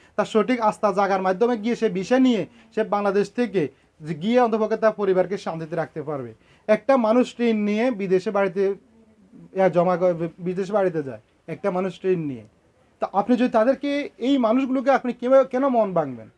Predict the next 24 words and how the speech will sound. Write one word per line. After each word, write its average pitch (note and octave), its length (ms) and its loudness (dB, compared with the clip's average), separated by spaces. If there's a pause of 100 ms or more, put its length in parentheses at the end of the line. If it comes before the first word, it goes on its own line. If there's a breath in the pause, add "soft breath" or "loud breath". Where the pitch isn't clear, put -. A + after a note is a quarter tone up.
(300)
কিসের A3 240 -4
জন্য E3+ 220 -6
ভাঙবেন? A2+ 320 -14 (480)
প্রিয় G#3+ 140 4
বন্ধুগণ, F3+ 440 0 (960 soft breath)
এখানে A3 260 4
আমি C4+ 160 2
মূল B3 200 2
যেটা G#3 220 -2
বলতে B3 240 0
চাচ্ছি C4 180 -2
সেটা A3+ 240 0
হচ্ছে B3 280 -2
যে F3 220 -2 (100)
সংযুক্ত G3+ 540 -4
আরব G3+ 380 0
আমিরাতের F3+ 460 0
ভিসা G3+ 420 -4 (220)
কোথাও F#3+ 340 0
বন্ধ F3 280 0 (260)
ঘোষণা E3 380 -2
করা D#3 320 -2
হয় E3+ 200 0
নাই। C3 200 -6